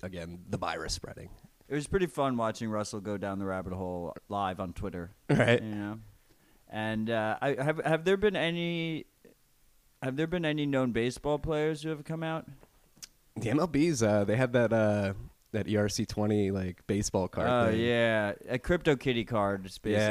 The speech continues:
Speaker 2: basically,
Speaker 1: yeah.
Speaker 2: right?
Speaker 1: M L B's always been cheesy.
Speaker 2: Yeah, but the individual players make a ton of money, and their
Speaker 1: They make
Speaker 2: careers are long.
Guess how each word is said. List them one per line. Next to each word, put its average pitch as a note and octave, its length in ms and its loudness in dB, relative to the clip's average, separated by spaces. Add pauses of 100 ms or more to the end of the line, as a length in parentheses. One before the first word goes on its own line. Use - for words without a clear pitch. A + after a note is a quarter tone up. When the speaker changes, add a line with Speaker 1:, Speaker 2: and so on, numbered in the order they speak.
Speaker 2:
basically, G2 140 0
Speaker 1:
yeah. G#2+ 100 2
Speaker 2:
right? A#2+ 100 0
Speaker 1:
M B2 80 2
L B2+ 80 6
B's A2 240 2
always G2+ 260 2
been F#2 120 -8
cheesy. F2+ 460 -6 (600)
Speaker 2:
Yeah, F3 100 0
but D#3 100 -2
the E3 140 2
individual F#3 440 4
players D3+ 400 4
make B2 160 0
a A#2 40 -2
ton B2 200 0
of A#2 60 0
money, A2+ 320 0
and G#2 180 -2
their G2+ 440 0
Speaker 1:
They A2 100 0
make A#2+ 100 2
Speaker 2:
careers B2 300 2
are G#2 100 -2
long. F#2+ 440 -2